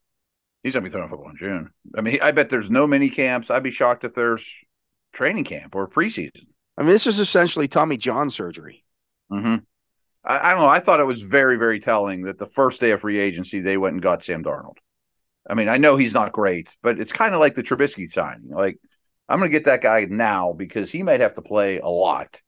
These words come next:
Speaker 1: And I also don't think Lance is gonna be on that team. I think Lance ends up in Tennessee or Indy or Baltimore. Uh, I,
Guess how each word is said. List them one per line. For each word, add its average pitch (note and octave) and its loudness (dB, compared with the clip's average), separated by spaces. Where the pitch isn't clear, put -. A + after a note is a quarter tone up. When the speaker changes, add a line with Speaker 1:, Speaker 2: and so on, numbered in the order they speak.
Speaker 1:
And G#2 -2
I G3 2
also D#3+ 2
don't B2 4
think A2 -4
Lance G#2 -2
is E2 -16
gonna E2+ -10
be E2+ -4
on D#2 -6
that D2+ -10
team. C#2+ -14
I G#2+ 0
think C#3 0
Lance G#2+ -2
ends F#2+ -4
up F#2 -2
in E2+ -8
Tennessee G#2+ -6
or B1 -10
Indy G#2+ -4
or C#2+ -8
Baltimore. G#2 2
Uh, - -8
I, A#2 -2